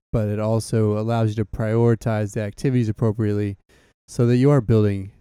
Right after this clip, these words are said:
their fitness appropriately so that they don't get injured and can then ultimately be consistent long term.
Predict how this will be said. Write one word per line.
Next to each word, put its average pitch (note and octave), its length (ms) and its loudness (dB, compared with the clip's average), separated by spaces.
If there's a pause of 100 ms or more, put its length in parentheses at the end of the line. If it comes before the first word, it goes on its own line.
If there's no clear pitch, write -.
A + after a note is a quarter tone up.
(320)
their G2 520 -4 (520)
fitness G#2+ 400 -8
appropriately G#2 540 -4
so G2+ 240 -4
that G2 100 -6
they G#2 100 -4
don't G2 220 -6
get G#2 100 -10
injured G2+ 300 -6
and A#2+ 280 -6
can A2+ 180 -4
then G#2+ 140 -4
ultimately G#2+ 420 -6
be G#2 120 -6
consistent A2 480 -10
long G#2+ 180 -6
term. A#2+ 300 -2